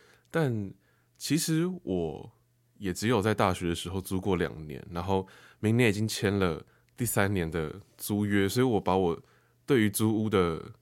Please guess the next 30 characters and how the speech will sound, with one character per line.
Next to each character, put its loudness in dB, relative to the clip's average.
知 -4
识 0
尽 0
可 -6
能 -6
的 -6
讲 -12
出 -8
来。 -10
那 0
我 -2
大 0
二 6
大 2
三 2
是 -2
住 -4
在 0
大 0
吃 -4
最 -4
底， -18
我 -4
想 2
大 4
吃 0
可 0
能 -2
只 0
有 0